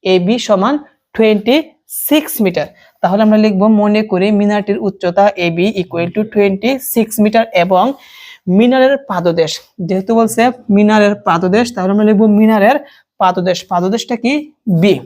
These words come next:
তাহলে আমরা লিখব মিনারের পাদদেশ থেকে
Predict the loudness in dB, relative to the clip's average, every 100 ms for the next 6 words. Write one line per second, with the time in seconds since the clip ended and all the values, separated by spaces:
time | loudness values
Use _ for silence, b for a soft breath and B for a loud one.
0 | B B B -2 0 2 2 2 2 0
1 | 2 2 2 2 2 2 0 0 0 0
2 | -2 -4 -4 -6 -6 -4 -2 0